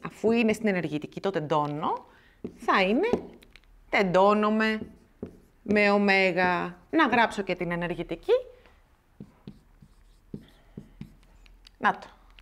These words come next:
Τεντώνομαι.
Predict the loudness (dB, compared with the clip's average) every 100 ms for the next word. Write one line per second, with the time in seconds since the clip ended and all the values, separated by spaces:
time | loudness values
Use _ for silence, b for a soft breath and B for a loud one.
0 | -20 -20 _ -16 B B B B B B
1 | -10 -12 -20 _ _ -20 _ -2 0 2
2 | 2 0 -12